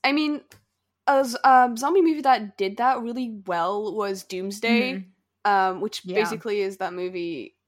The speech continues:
Speaker 1: yeah, with, <laughs> where, where just only Scotland <laughs> is, is infected. And they just built the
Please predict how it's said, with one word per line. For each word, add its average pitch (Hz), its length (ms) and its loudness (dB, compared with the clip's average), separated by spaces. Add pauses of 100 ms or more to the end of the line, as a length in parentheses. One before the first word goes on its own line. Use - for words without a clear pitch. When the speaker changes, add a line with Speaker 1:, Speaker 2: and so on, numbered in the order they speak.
Speaker 1:
yeah, 170 420 -4
with, 180 240 -10
<laughs> - 40 -20
where, 370 280 4 (100)
where 494 220 4
just - 320 0
only 285 300 -2
Scotland - 640 -2
<laughs> 277 140 0
is, - 380 6 (460)
is 440 280 6
infected. - 760 -2 (800)
And - 80 0 (160)
they 440 100 -6
just 480 300 -12
built 571 320 -2
the 427 220 4